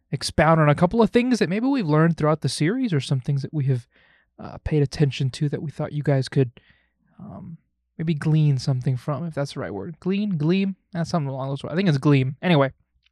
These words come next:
point is, uh, Mister Andres, introduce yourself. I know I just said your name, but, uh, tell everybody who you are,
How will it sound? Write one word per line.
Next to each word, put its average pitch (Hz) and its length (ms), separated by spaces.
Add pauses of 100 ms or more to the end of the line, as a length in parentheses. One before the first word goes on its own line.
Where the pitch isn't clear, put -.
(600)
point 185 200
is, 147 220 (800)
uh, 156 360
Mister 190 300
Andres, 175 640 (180)
introduce 190 360
yourself. 185 480
I 143 60
know 151 100
I 151 60
just 135 120
said 147 140
your 135 80
name, 151 240
but, 143 120 (680)
uh, 135 380 (420)
tell 151 160
everybody 143 420 (720)
who - 160
you 185 220
are, 196 300